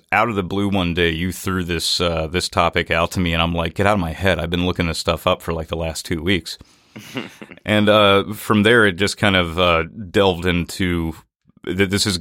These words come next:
just kind of one of our favorite subjects of, of local lore, at least. Wouldn't you agree?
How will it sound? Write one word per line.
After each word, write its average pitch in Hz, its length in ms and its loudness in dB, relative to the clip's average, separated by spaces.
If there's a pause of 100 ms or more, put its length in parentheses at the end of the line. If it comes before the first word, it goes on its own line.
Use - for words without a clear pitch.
(220)
just - 180 -2
kind 101 200 0
of 87 40 -2
one 95 140 0
of 85 100 0
our 85 100 0
favorite 85 360 0
subjects 90 480 -2
of, 82 300 -4
of 80 180 -4
local 90 340 0
lore, 78 200 -6
at 73 80 -10
least. 90 360 -4
Wouldn't 80 220 -8
you 87 100 -4
agree? 85 280 -4